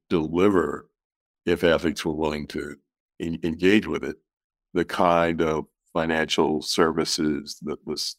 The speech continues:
the sort of education on literacy that's not readily available. I mean, there's so many people out there offering that probably aren't in a position to really do it the right way and that, that, that are selling.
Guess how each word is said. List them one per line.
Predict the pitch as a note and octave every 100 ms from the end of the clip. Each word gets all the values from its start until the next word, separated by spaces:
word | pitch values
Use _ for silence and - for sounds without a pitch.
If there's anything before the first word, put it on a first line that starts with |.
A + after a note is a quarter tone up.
| -
the | E2
sort | - F2+ E2 D#2+
of |
education | D2+ D#2 - F2+ D#2+ D2+
on | D2
literacy | D2+ D2+ - D2 C#2+ - _ _ _ _ _ -
that's | G2+ F#2
not | G#2+ A2 F#2
readily | F2+ E2+ E2
available. | D#2+ D#2 D2+ D#2+
I |
mean, | E2+ E2+
there's | E2 E2 -
so | G#2+
many | G#2 F#2
people | - G2+ E2
out | E2+ E2 -
there | E2 D#2 D2+ -
offering | G2+ G2+ - D2+ D2 D2+ _ _ _ _ -
that | A2 A2 _
probably | - C3+ B2+ G2+
aren't | F#2
in | F2+
a | E2
position | F2 E2 E2 E2+
to | D#2
really | D2+ D#2+ D#2+
do | D#2+
it | D2
the | D2+
right | D#2 D2
way | D2 D#2+
and | D2+
that, | D#2+
that, | D#2+ D#2+
that | D#2+ D2+
are | D#2 D#2+
selling. | D2+ - D2+ C#2+